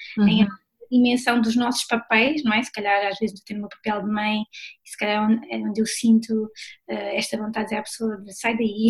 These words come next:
Speaker 1: <laughs> não é por aí", não é? Quase que me dá vontade de agarrar.
Speaker 2: Ah, eu, já dá, dar um abanão, não é? Eu sinto muitas vezes isso,
Speaker 1: Sim,
Speaker 2: que,
Speaker 1: sim.
Speaker 2: que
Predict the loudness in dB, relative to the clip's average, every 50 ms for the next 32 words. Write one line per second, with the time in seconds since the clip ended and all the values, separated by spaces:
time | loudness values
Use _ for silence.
0 | 4 6 6 8 8 10 8 8 6 4 2 2 4 6 6 6 6 6 6 6
1 | 6 6 6 4 2 2 0 -4 -6 -8 -4 0 0 0 2 2 0 2 4 4
2 | 4 6 6 6 6 6 6 6 4 4 6 8 8 10 10 8 8 6 6 4
3 | 6 8 8 8 8 8 6 6 4 6 6 6 6 6 6 6 6 6 8 8
4 | 8 8 6 6 6 4 4 4 2 2 0 0 0 0 0 0 0 0 2 2
5 | 2 0 0 0 -2 0 0 0 0 0 0 0 0 -2 -6 -12 -16 -20 -20 -20
6 | -20 -14 -6 -6 -4 -4 -4 -4 -2 -2 -2 -2 -4 -6 -6 -4 0 2 2 4
7 | 4 4 4 2 0 -4